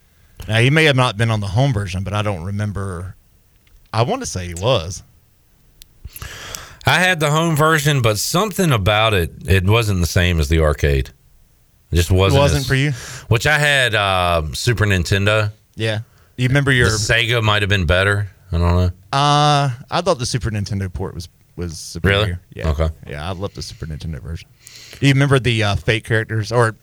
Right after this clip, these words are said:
Speaker 1: uh, they were real people, but you could get 'em in the game.
Speaker 2: It was like Bill Clinton?
Speaker 1: Clinton, uh, Gore.
Speaker 2: You know, I, I was too young. I wasn't even a Beastie Boys fan, but were they
Speaker 1: The
Speaker 2: in the
Speaker 1: Beastie
Speaker 2: game?
Speaker 1: Boys were in it. Some
Speaker 2: Yeah.
Speaker 1: of the programmers were in it.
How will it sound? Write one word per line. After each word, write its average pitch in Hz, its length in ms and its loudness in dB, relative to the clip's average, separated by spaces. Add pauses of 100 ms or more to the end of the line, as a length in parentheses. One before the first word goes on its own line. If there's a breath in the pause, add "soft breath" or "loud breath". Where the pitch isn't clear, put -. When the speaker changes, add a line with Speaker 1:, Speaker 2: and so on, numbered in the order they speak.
(120)
Speaker 1:
uh, 107 120 -4
they 117 120 -4
were 113 120 2
real 131 200 4
people, 123 340 2
but 98 180 -8
you 104 80 -4
could 92 80 -4
get 101 80 -4
'em 101 120 -2
in 98 40 -4
the 98 80 -8
game. 101 240 -6 (640)
Speaker 2:
It - 60 0
was 98 100 4
like 82 280 2
Bill 107 180 4
Clinton? 135 460 0 (100)
Speaker 1:
Clinton, 170 720 2 (580)
uh, 110 240 0
Gore. 120 600 2 (1500 soft breath)
Speaker 2:
You 113 80 0
know, 139 240 4
I, 117 140 2
I 123 40 2
was 120 180 -2
too 170 160 -2
young. 127 360 2
I 113 60 2
wasn't 135 300 2
even 113 140 0
a 92 40 0
Beastie 107 320 0
Boys 101 320 2
fan, 104 360 2
but 95 100 2
were 82 160 2
they 90 220 4
Speaker 1:
The 131 40 4
Speaker 2:
in 131 60 4
the 139 60 2
Speaker 1:
Beastie 139 120 4
Speaker 2:
game? 160 140 4
Speaker 1:
Boys 131 240 4
were 123 100 2
in 120 160 2
it. 120 180 -4
Some 107 120 2
Speaker 2:
Yeah. 107 60 4
Speaker 1:
of 98 140 2
the - 40 -6
programmers 127 560 2
were 113 160 0
in 113 160 0
it. - 260 -8